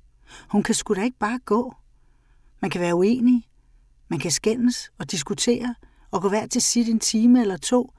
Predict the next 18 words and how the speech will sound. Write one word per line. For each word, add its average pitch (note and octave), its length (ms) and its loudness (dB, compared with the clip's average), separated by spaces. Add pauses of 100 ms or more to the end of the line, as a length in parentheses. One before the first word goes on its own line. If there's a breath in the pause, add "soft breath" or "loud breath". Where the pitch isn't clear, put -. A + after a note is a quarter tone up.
(240 soft breath)
men F3 160 0
man D#3+ 160 -2
går G#3+ 320 -2
ikke. A3+ 240 -4 (1000 loud breath)
Man G#3+ 160 0
går A3 300 0
da B3+ 140 -6
ikke G#3 260 -2
bare. D#3+ 420 -4 (1500)
Spørgsmålet F3 640 -4
er, E3+ 160 -6 (360 soft breath)
om F3+ 100 -2
han F3 100 0
kan E3+ 120 -4
tilgive G#3 420 -2
hende F#3 180 -4
det F3+ 100 -2
her, F#3 220 -8